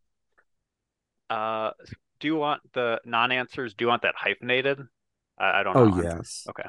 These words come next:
Speaker 2: Yeah. And, like, buncha, like, one word.
Speaker 1: Ooh,
Speaker 2: That's what I would
Speaker 1: buncha.
Speaker 2: do. Bunch of non-answers.
Speaker 1: Bunch of
Speaker 2: <laughs>
Speaker 1: non-answers. All right. Well, I, I, I'm keeping it, and
Speaker 2: I
Speaker 1: I'm
Speaker 2: hope
Speaker 1: gonna
Speaker 2: that
Speaker 1: roll with it.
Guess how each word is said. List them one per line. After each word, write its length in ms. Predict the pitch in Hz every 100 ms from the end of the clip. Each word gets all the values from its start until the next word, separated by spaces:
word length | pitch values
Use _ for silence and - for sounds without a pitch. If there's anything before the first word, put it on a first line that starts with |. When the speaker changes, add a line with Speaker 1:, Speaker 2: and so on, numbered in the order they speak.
| -
Speaker 2:
Yeah. 400 | 107 101 85 98 _ _ _ _ _ _ _ _ _ -
And, 100 | 156
like, 160 | 175 107
buncha, 640 | 127 123 135 - 170 185 -
like, 240 | 113 117
one 260 | 117 123 117
word. 420 | 104 92 87 87
Speaker 1:
Ooh, 120 | 110 107
Speaker 2:
That's 180 | 151
what 100 | 165
I 100 | 127
would 140 | 110 101
Speaker 1:
buncha. 20 |
Speaker 2:
do. 240 | 92 85 - _ _ _ _ _ _ 120
Bunch 360 | 117 139 156
of 100 | 143
non-answers. 920 | 123 120 117 113 107 - 95 92 - - _ -
Speaker 1:
Bunch 380 | - 101 107 -
of 300 | 190 135 139 -
Speaker 2:
<laughs> 260 | 143 - -
Speaker 1:
non-answers. 760 | - 90 - - - - - - _ _ _ _ _ _ _ _ _ _ _ _ _ _ _ _
All 120 | 95
right. 220 | 104 131 - _ _
Well, 240 | - 104 -
I, 180 | - 107 -
I, 180 | 104 95 _ _ -
I'm 260 | 107 104 - _
keeping 280 | - 117 123
it, 120 | 110 -
and 160 | 107 104
Speaker 2:
I 60 |
Speaker 1:
I'm 20 |
Speaker 2:
hope 140 | 151 180
Speaker 1:
gonna 20 |
Speaker 2:
that 80 | 160
Speaker 1:
roll 200 | 92 85
with 140 | 85
it. 120 | 90